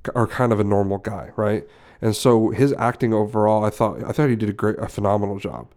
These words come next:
I think, and he really cares about this project 'cause he was a big fan of Venom and everything. So he, he took this project to heart, kinda like what Ryan Reynolds did with Deadpool. Um, except Venom got a bigger budget, and to be fair, Sony is a bit,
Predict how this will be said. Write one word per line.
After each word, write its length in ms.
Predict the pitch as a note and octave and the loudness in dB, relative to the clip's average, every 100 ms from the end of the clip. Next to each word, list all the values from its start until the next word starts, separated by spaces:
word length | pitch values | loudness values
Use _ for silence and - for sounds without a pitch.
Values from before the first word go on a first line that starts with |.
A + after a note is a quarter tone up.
| _ _ - - - | _ _ -20 -20 -6
I 60 | G#2+ | 0
think, 300 | C3 A#2+ - | 2 2 0
and 180 | C3 G#2+ | -2 0
he 200 | C#3+ D3+ | 0 2
really 280 | C#3 B2 A#2 | 4 4 2
cares 320 | - A2+ A2 | 0 0 2
about 180 | G#2 G2+ | 0 -2
this 120 | - | -4
project 480 | - A#2+ B2 G#2+ G#2 | -2 0 0 -2 -6
'cause 120 | - | -4
he 80 | A#2+ | 0
was 120 | A#2 | 2
a 40 | G2+ | 2
big 200 | A2 - | 0 -2
fan 320 | G#2+ G2+ G#2+ | 0 0 0
of 220 | G#2 G2+ | -2 -4
Venom 400 | A2+ C#3 A#2+ G#2+ - _ - - - - | 0 0 0 -4 -14 _ -20 -20 -10 -2
and 100 | G#2 | 0
everything. 420 | G2+ F#2 G2 G2 | 2 0 -2 -2
So 160 | - | 0
he, 360 | G#2+ A#2+ C3+ C3 - | 2 2 0 -2 -4
he 140 | A#2+ | -4
took 200 | C3+ C3+ | -2 0
this 180 | A#2+ - | -2 -2
project 440 | - A2+ A2+ G#2+ | -4 -2 0 0
to 60 | G#2+ | -4
heart, 380 | - A#2+ G#2+ - | 0 0 -2 -4
kinda 200 | C3+ C3 | 0 0
like 140 | A#2 | 2
what 280 | A2 G#2 - - - - | 2 2 -2 -20 -20 0
Ryan 240 | A#2 A2+ | 2 4
Reynolds 340 | G#2+ C3 B2+ G#2+ | 4 4 2 2
did 100 | G#2 | 0
with 140 | G#2 | 0
Deadpool. 480 | C3 C3+ C#3 - - _ _ _ - - - | 0 0 -2 -8 -10 _ _ _ -20 -20 -4
Um, 200 | G#2+ G#2+ | 0 0
except 280 | G#2+ A#2 G#2+ | 0 -2 0
Venom 240 | G#2+ G#2 | 0 2
got 160 | G#2+ G#2 | 2 4
a 40 | |
bigger 280 | A2 G#2 G#2 | 4 4 2
budget, 520 | G#2 G#2 G2+ G#2 G#2 | 2 0 2 2 0
and 320 | G#2+ G2 G2 - _ _ _ - | 0 -4 -4 -10 _ _ _ -10
to 80 | |
be 140 | G#2+ G2 | -4 -4
fair, 720 | - A2 G#2 F#2+ F#2+ G2+ A#2+ | 0 2 2 2 0 -4 -10
Sony 480 | - - A#2 A2+ A2 | -6 2 4 6 4
is 100 | G2+ | 2
a 40 | G#2 | -2
bit, 480 | G#2 G#2 - - | 0 -2 -4 -12